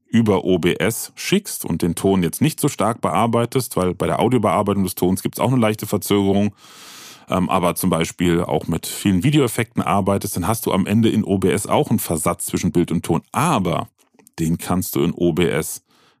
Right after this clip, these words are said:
entsprechend ausgleichen, indem du am Ende bei der Audioausgabe dem Ton eine leichte Verzögerung hinzufügst.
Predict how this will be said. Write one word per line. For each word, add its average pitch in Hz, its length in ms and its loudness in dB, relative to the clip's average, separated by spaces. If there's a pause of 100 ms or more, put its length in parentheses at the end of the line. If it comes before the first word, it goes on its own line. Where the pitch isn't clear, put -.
(100)
entsprechend - 520 -8
ausgleichen, 82 680 0
indem 87 320 2
du 82 100 0
am 76 160 -4
Ende 95 300 2
bei 98 160 -4
der - 220 -4
Audioausgabe 82 1120 0 (960)
dem 80 180 0
Ton 113 320 2
eine 104 180 0
leichte 82 340 0
Verzögerung 117 600 2
hinzufügst. - 760 -6